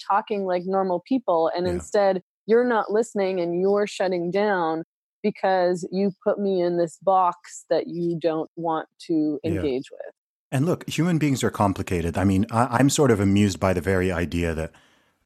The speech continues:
Speaker 2: people wanna sum up someone's entire position on life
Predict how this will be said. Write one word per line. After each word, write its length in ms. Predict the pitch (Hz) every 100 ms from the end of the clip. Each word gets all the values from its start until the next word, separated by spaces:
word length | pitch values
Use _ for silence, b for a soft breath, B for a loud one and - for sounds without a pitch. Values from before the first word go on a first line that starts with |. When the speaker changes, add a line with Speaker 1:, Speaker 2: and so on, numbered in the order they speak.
| _ -
Speaker 2:
people 260 | 107 101 92
wanna 240 | 95 90
sum 240 | - 98
up 140 | 90 -
someone's 320 | 101 87 85
entire 640 | 82 - 90 85 82 80 - _ _ _ _ _
position 400 | 90 92 - 90
on 220 | 85 85
life 540 | 85 80 80 - -